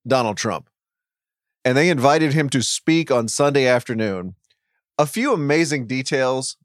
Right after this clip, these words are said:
before we get into the meat of Donald Trump's speech. And by the way, I don't wanna say I've missed these because I have not missed Donald Trump being president, but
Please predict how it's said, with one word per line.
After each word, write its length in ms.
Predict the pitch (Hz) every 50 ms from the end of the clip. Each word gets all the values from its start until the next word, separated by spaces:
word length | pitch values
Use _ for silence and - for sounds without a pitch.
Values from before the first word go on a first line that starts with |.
| _ -
before 460 | 120 120 - - 135 131 123 123 120
we 100 | 113 120
get 160 | 104 127 123
into 220 | 117 117 110 - 123
the 160 | 104 113 107
meat 300 | 104 104 110 117 120 98
of 120 | 107 92
Donald 280 | 95 117 113 113 113 104
Trump's 240 | - 120 110 95 -
speech. 340 | - - 113 113 117 - - _ _ _ _ _ _ _ _ _ _ _ _ _
And 80 | - 175
by 120 | 214 233 247
the 80 | 220
way, 180 | 202 190 151 127 - _ _ _ _ _ _ _ _ _ _ _ _ _ _ _ _
I 60 | 220
don't 80 | 254 311
wanna 100 | 311 254
say 140 | - 220 185
I've 200 | 165 - 113 98
missed 500 | 117 110 110 120 147 180 180 - - -
these 360 | 160 156 170 175 175 165 156
because 280 | 135 147 123 135 127 131
I 80 | 131
have 140 | 127 123 113
not 240 | 123 131 147 147 -
missed 500 | 120 113 113 123 131 139 135 - - 113
Donald 300 | 117 127 123 131 127 110
Trump 320 | - 135 131 123 113 107
being 260 | 101 120 120 123 117
president, 440 | 104 123 123 127 127 117 139 143 117
but 160 | 117 123 110